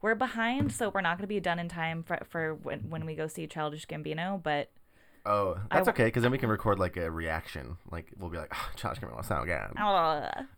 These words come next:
Speaker 2: And then everyone will be like, "We get it. You saw Childish Gambino."
Speaker 1: You guys have a friendship outside of the studio.
Speaker 2: <laughs> The studio, A K A half of Josiah's room.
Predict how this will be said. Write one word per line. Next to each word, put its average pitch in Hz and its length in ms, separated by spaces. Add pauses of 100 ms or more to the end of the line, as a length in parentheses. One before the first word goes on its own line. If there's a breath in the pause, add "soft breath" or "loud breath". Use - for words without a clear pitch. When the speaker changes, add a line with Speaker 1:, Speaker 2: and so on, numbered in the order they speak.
Speaker 2:
And - 100
then 95 120
everyone 92 160
will 92 80
be 90 60
like, 87 180
"We 95 180
get 87 220
it. - 260 (380)
You 90 120
saw 82 200
Childish - 340
Gambino." - 320 (260)
Speaker 1:
You 220 120
guys 208 180
have 202 140
a 208 60
friendship - 680
outside - 300
of 165 140
the 180 100
studio. - 1080
Speaker 2:
<laughs> 101 240
The 95 80
studio, 87 440
A 87 80
K 82 280
A 76 40
half 82 300
of 82 80
Josiah's 82 520
room. 85 500